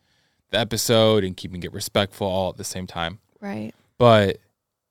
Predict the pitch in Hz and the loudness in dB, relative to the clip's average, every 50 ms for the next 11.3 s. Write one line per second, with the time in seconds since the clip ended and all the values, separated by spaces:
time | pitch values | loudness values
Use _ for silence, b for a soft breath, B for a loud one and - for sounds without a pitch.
0 | _ _ _ _ _ _ _ _ _ _ _ _ _ _ - - - 120 117 - | _ _ _ _ _ _ _ _ _ _ _ _ _ _ -14 -12 -12 -10 -6 -4
1 | - 123 117 110 107 - - - - - _ _ - 110 107 107 107 107 110 110 | -2 0 0 -2 -2 -4 -6 -8 -10 -14 _ _ -6 -4 -2 -2 0 0 0 0
2 | 107 107 104 101 101 101 98 101 98 95 95 - _ - - - - - _ _ | 0 0 0 0 0 0 0 0 0 -2 -2 -4 _ -14 -18 -18 -18 -20 _ _
3 | _ _ _ _ _ _ _ _ _ _ _ _ _ _ - 113 107 113 110 - | _ _ _ _ _ _ _ _ _ _ _ _ _ _ -12 -10 -10 -8 -6 -6
4 | 110 107 92 117 120 120 120 107 - - - 90 120 127 104 87 87 101 - - | -6 -6 -4 -4 -4 -4 -4 -4 -6 -8 -6 -6 -4 -4 -4 -6 -10 -10 -6 -6
5 | 110 98 - 117 117 117 104 - - - 113 113 117 127 - - 151 - - - | -4 -2 0 0 0 0 -2 -4 -4 0 2 2 2 0 -2 -4 -4 -4 -4 -4
6 | 107 98 - - 104 95 95 104 98 85 76 78 - - 78 78 87 - - _ | -4 -6 -6 -6 -6 -2 -2 -2 -2 -4 -6 -12 -14 -14 -12 -12 -12 -14 -16 _
7 | _ _ _ _ _ _ _ _ _ _ _ - 104 98 95 87 78 92 98 95 | _ _ _ _ _ _ _ _ _ _ _ -6 -4 -4 -4 -4 -4 -4 -4 -4
8 | 90 90 82 - _ _ _ _ _ _ _ _ _ _ _ _ _ B B B | -6 -6 -10 -14 _ _ _ _ _ _ _ _ _ _ _ _ _ B B B
9 | B B - - 117 110 - - 117 113 104 - 120 139 123 131 131 139 117 - | B B -10 -8 -8 -8 -8 -8 -8 -4 0 2 2 2 2 0 0 -2 0 0
10 | - 127 113 104 95 - 92 85 - - - - - - 90 98 98 98 - 95 | 0 0 0 -2 -4 -6 -8 -12 -12 -12 -14 -14 -14 -14 -10 -8 -6 -6 -6 -6
11 | - 95 95 87 104 | -6 -6 -6 -6 -8